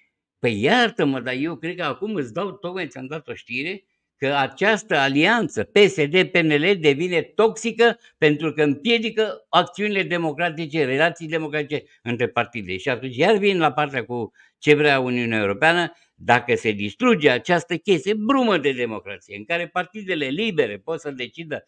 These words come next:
alianțele lor, atunci noi suntem în pericol pentru perioada următoare din cauza, ă, slugărniciei și a, a felului acesta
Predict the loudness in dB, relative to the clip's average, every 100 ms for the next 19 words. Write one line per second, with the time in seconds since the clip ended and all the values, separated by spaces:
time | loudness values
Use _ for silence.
0 | _ -6 -2 0 0 -2 -2 -2 0 2
1 | 4 4 2 0 _ _ -8 -6 -4 -2
2 | -2 -6 -8 -4 -2 -4 -8 -8 -8 -8
3 | -8 -6 -6 -6 -10 -10 -8 -8 -8 -8
4 | -10 -10 -6 -6 -8 -14 -12 -8 -6 -4
5 | -6 -8 _ _ _ _ -2 0 0 -2
6 | -4 -2 0 0 -4 -6 -4 -2 -2 -4
7 | -4 -4 -4 -6 _ _ -10 -4 0 0
8 | -2 -6 -8 -8 -4 -6 -6